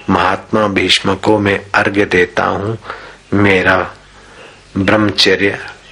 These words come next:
दृढ़ रहे, मेरा संयम दृढ़ रहे,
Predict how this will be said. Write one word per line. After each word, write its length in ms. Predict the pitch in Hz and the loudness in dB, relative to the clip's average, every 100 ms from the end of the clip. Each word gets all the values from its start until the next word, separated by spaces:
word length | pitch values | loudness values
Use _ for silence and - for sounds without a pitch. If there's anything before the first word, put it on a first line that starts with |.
| - 98 | -12 -4
दृढ़ 320 | 95 98 92 | 0 2 2
रहे, 440 | 85 90 85 113 110 - | 2 2 0 -4 -8 -2
मेरा 380 | 101 92 95 92 | 0 2 2 2
संयम 640 | - 104 101 98 98 101 95 92 | 2 2 0 0 0 -2 -6 -4
दृढ़ 260 | 98 101 | 0 0
रहे, 380 | 92 90 90 101 | 0 0 0 -2